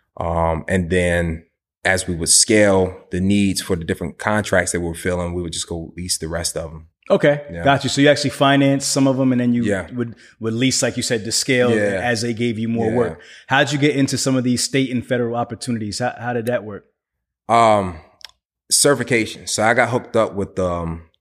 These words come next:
Speaker 1: the New Jersey African American Chamber of Commerce, right? And prior to that, I didn't know about any certifications. Didn't care about certification. I didn't know what that meant.
Speaker 2: Right.
Speaker 1: Um, and,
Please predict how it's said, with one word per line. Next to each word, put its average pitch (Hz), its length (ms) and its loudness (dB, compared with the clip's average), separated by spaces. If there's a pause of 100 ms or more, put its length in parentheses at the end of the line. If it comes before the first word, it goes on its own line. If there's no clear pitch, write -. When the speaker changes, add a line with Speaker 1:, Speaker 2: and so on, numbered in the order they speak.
(100)
Speaker 1:
the 87 100 -4
New 104 160 2
Jersey 98 560 0
African 95 380 -4
American 90 320 -2
Chamber 90 300 -2
of 82 80 -10
Commerce, 87 540 -6
right? 85 240 -4 (680)
And 87 400 -2 (280)
prior 120 260 2
to 113 140 -2
that, 101 180 4
I 104 60 2
didn't 98 120 0
know 90 60 -2
about 87 200 0
any 101 200 0
certifications. 90 800 -6 (580)
Didn't 113 160 -4
care 131 280 -2
about 87 220 -2
certification. 85 480 -6
I 107 40 4
didn't 107 120 4
know 107 100 4
what 101 320 0
that 98 160 -2
meant. 90 220 -6 (160)
Speaker 2:
Right. 104 280 -4 (120)
Speaker 1:
Um, 82 560 0 (680)
and, 92 460 0